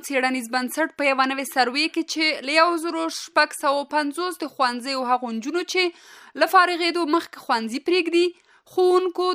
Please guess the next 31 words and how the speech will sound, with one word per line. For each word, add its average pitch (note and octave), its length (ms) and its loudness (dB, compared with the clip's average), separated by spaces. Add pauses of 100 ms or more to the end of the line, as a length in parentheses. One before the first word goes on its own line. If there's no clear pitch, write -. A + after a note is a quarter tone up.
د - 100 -8
پوهنې B3 400 -4
وزارت A3+ 520 0
مسؤلینو، D#4+ 520 0 (140)
د C4+ 100 -4
حج B3+ 200 0
او A#3+ 100 2
اوقاف A#3+ 400 0
وزارت A3 420 -4
مسؤلینو، D4 480 0 (460)
مدني E4+ 440 4
ټولنې E4 400 2
فعالانو A#3+ 500 6
او F4 140 6
بشري C4 380 -2
حقونو A3+ 360 -6
مسؤلینو A3+ 540 -6
سره A#3+ 180 -2
خبرې B3 400 0
کړې F#4+ 240 2
دي F#4+ 100 2 (440)
او E4 60 8 (100)
دا F#4 100 10
یې F#4 140 4
معلومه F4 420 6
کړې F#4+ 200 2
چې F4 120 -4
په D#4+ 160 8
افغانستان C#4+ 680 0
کې D4 80 -6 (100)
ګډ D#4 160 4